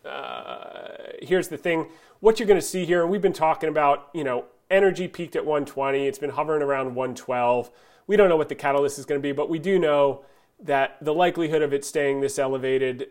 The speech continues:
uh, is, is low. I wouldn't be chasing up here. And, um, and you can just see how all these things have been taken out to the woodshed, and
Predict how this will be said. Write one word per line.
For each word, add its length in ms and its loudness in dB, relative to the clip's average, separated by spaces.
uh, 460 -4
is, 460 -4
is 240 -6
low. 500 6
I 120 -4
wouldn't 220 2
be 80 -4
chasing 440 -2
up 160 -4
here. 460 -2
And, 560 -4
um, 760 -2
and 160 -2
you 80 -6
can 100 -6
just 240 -6
see 460 -4
how 160 -4
all 160 0
these 160 -8
things 180 -6
have 80 -8
been 120 -6
taken 260 -8
out 140 -4
to 80 -14
the 60 -10
woodshed, 560 -2
and 320 -4